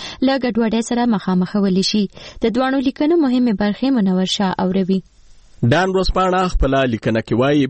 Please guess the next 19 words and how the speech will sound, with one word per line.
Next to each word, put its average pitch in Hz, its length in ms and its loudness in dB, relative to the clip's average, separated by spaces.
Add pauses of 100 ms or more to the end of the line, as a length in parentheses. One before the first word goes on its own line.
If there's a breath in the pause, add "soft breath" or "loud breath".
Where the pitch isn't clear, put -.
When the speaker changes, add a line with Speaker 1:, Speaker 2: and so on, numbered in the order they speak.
Speaker 2:
پاکستان 127 560 -4
کې 120 240 0
زیاتره 113 480 0
خلک 127 380 -2
په 110 200 0
دې 117 200 2
پوهه 107 280 0
شوي 143 240 2 (140)
چې 143 100 0 (140)
د 127 180 2
سخت - 260 -4
دریځۍ 123 500 0
مخنیوی 123 420 0 (140)
ډېر 113 160 2 (120)
ضروري 98 380 0
دی، 165 80 2 (360 loud breath)
خو 156 180 -2
په 160 120 0
دې 190 100 2